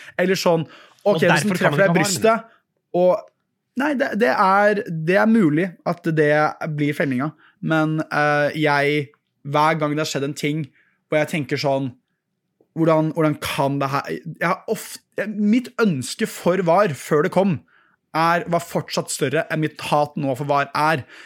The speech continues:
Speaker 1: Jeg er veldig misfornøyd med nå hva, hva var har blitt, når det er mye V-er og A-er her, men, eh, jeg er fortsatt, jeg har fortsatt et håp om at det kan komme til et sted som er greit. Jeg tror, det kan aldri,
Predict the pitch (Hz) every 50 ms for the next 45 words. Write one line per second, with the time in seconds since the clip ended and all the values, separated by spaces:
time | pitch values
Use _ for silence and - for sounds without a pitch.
0 | - _ - 156 160 165 196 226 233 247 247 - - - - 143 143 160 156 151
1 | 151 143 131 139 135 123 143 143 143 143 135 143 139 139 139 131 - - - 147
2 | 139 160 247 247 247 - - - - 147 151 160 156 151 139 139 156 147 127 117
3 | 117 127 139 - 143 123 110 110 117 139 160 143 - - - - - - - -
4 | - - 156 160 160 160 165 156 127 - - - - - _ _ _ _ - 156
5 | 156 156 151 151 151 147 151 156 185 160 151 151 147 143 147 151 - 156 143 -
6 | - - - 156 - - - - 165 156 147 - - - - _ _ - 185 196
7 | - - 226 208 - - 208 208 175 165 - 170 - - - - - - - 196
8 | 180 185 202 196 202 - 180 180 175 165 165 160 175 170 160 - 190 160 147 135
9 | 123 151 139 - - - - 143 143 143 139 127 - - _ _ _ _ _ _
10 | _ _ _ _ _ - - - - 170 156 - 131 135 135 143 143 123 - _
11 | _ - 156 151 151 151 156 160 - - _ _ - - - - 160 139 170 151
12 | 160 - - 180 196 175 151 170